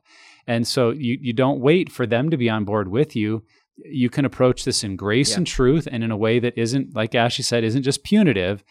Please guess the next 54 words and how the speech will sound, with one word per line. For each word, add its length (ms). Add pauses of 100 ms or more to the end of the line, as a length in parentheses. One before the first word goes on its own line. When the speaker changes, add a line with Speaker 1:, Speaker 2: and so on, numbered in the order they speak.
(320)
Speaker 1:
but 200
y-, 100
you 340
can't 320
wait 380
for 120
them 200
to 60
be 120
on 140
board. 220
Now, 100
hopefully 320
they 100
will 220
be 120
on 120
board. 380 (180)
And 160
when 160
they 120
are, 280
you 180
can 160
add 360
their 320 (420)
plan 340
into 320
yours. 460
Speaker 2:
Mm-hmm. 360
Speaker 1:
But 280 (260)
this 220
is 80
about 300
what 160
you 260
need 460
to 100
begin 240
rebuilding 720
and, 260
and 180
recovering. 560
So 360 (280)
look 200
at 60
what 120
you 180
need 240
and 120
make 180
the 80
plan, 380
and 260